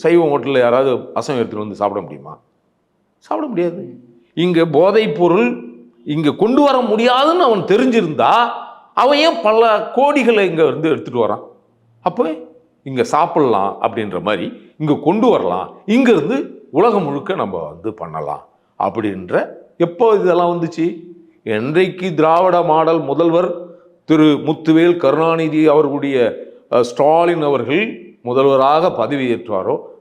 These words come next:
Speaker 1: அன்னையிலிருந்து இன்னைக்கு இந்த நடமாட்டம் இருக்கு. இந்த போதைப் பொருள் யாரையும் விடல, எந்த வயசும் விடல. படிக்கிற பசங்க விடல, வெட்டுப்படுறான், குடிச்சிட்டு போதையில வெட்டுப்படுறான்.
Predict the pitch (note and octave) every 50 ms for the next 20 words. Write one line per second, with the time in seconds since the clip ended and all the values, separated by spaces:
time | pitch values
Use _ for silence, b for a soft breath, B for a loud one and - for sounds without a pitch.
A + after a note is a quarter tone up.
0 | _ - F#2+ G#2+ B2 C3+ C#3+ B2+ G#2+ F#2+ F#2 F#2 A#2 - E3+ A#2+ F2+ F#2 F2 -
1 | C3 A#2 - G#2 F#2+ D#2 C#2+ D2+ C#2+ D#2 E2 E2 D2 - - - _ _ _ _
2 | _ _ _ _ _ _ _ _ _ _ _ _ _ _ _ _ _ _ _ _
3 | _ _ _ - F#3 F#3 F3+ - C3 D#3+ G#3+ B3 C4+ C#4+ C4 A3 E3 F3 E3 D3
4 | G3 B3 A#3 - E3 F#3+ G#3+ A#3+ C4+ D4 D4+ D4 D4+ D#4 C4+ F#3 C3 G#2 G2 -
5 | - - C#3 F#3 A3+ C#4+ D#4 F4+ C#4 A#3 A3+ A#3 A#3+ A#3+ G#3 D#3 A#2 F#2 D#2 -
6 | - - - - _ _ _ _ _ _ _ _ _ _ _ _ _ _ _ _
7 | _ _ _ _ _ _ _ _ _ _ _ _ _ _ _ _ - E3 F#3 A3
8 | - - - - G2+ F#2 - - F#2 D#2 D2+ C2+ - - - _ _ _ _ _
9 | _ _ _ _ _ _ _ _ _ _ _ _ _ _ _ _ - C3 C3 C3+
10 | - - A2+ - D2+ D#2 D#2+ - - - _ _ _ _ _ _ _ _ - F#3+
11 | F#3+ F#3+ E3+ C3+ D3+ A#2+ B2+ D#3+ D3+ D3 C3 - - - A#2+ C#3+ C#3 G2 F#2 -
12 | C2 C#2 -